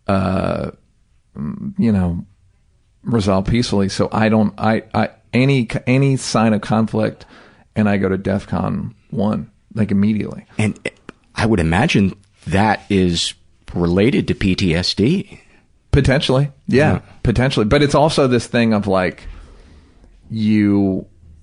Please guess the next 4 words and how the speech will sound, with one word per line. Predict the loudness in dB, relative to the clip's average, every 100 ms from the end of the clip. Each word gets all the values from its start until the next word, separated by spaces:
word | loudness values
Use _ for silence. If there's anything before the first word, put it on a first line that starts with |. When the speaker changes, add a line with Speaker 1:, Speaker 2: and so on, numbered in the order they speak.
| -20 _ _ _ _ -4
Speaker 1:
look | 0 2 0 -2
forward | -4 2 4 4 4 2 0 -2
to | -2
vanquishing | 0 -2 0 0 -2 -4 -4 -4 -6 -8